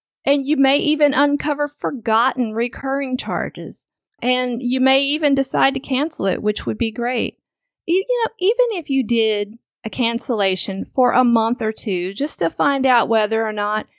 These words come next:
you'll be able to live with it, um, even find cheaper alternatives. You know, every five to six months, I go out online and check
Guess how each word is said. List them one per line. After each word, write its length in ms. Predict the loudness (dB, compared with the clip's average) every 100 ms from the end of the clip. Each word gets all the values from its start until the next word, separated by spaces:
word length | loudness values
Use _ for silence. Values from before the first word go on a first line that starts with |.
| _ _ 0
you'll 160 | 2
be 140 | 4 4
able 280 | 4 4 2
to 80 |
live 380 | 2 2 2 2
with 240 | 0 2 2
it, 280 | -2 -2 _ _ _ -10
um, 280 | -6 -6 -2
even 320 | 0 2 0
find 400 | 0 2 2 0 -6 _ -10 -4
cheaper 360 | -2 0 0
alternatives. 920 | 0 -2 -6 -8 -8 -8 -10 -12 -18 _ _ _ _ -4
You 140 | 2
know, 160 | 4 4
every 520 | 2 2 0 -4 -6 -4
five 280 | 0 2 0
to 60 | -2
six 360 | -2 -4 -4
months, 540 | -2 0 -2 -6 -16 -20 _ _ _ _ -4
I 140 | -2
go 260 | 0 2 4
out 200 | 4 2
online 580 | -2 -2 0 0 0
and 220 | -2 -6 -12 _ _ _ _ _ -6
check 460 | 0 2 0 -6